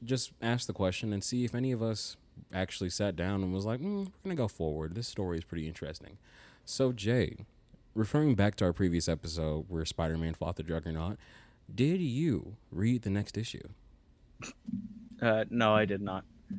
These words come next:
Speaker 2: Admittedly, I've not
Speaker 1: Oh.
Speaker 2: continued the story between, uh, Spider-Man and Juggernaut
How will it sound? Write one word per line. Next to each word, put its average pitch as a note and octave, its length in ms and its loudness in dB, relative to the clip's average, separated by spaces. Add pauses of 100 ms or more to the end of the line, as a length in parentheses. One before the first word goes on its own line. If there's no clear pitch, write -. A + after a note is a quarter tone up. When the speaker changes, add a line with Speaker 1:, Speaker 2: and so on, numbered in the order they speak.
(100)
Speaker 2:
Admittedly, A#2 540 4
I've A2 180 6
not A2 240 2
Speaker 1:
Oh. A2+ 200 4
Speaker 2:
continued A2 340 0
the G#2 80 -2
story G#2 400 2
between, G#2 580 -4 (680)
uh, F#2 260 4
Spider-Man G#2 560 4
and F#2+ 100 -2
Juggernaut G2 400 0